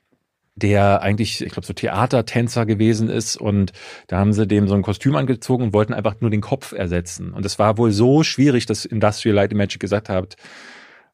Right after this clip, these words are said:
„Lass mal gut sein. Lass uns lieber eine volle C-G-I-Kreatur machen. Das ist immer noch günstiger, als wenn wir hier so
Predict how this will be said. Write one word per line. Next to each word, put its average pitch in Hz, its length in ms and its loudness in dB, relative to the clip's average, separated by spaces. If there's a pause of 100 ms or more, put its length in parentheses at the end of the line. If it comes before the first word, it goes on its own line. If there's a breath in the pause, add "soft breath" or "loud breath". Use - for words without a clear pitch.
(400)
„Lass 110 460 -2
mal 92 120 0
gut 87 160 -4
sein. 87 500 -6
Lass 117 180 0
uns 117 160 -2
lieber 143 180 4
eine 123 140 2
volle 156 480 2
C-G-I-Kreatur 143 1000 -2
machen. 139 340 0
Das 123 160 -4
ist 117 120 -6
immer 175 280 4
noch 156 160 -2
günstiger, 131 540 -2
als 104 200 -4
wenn 113 180 0
wir 117 120 2
hier 113 280 2
so 104 340 2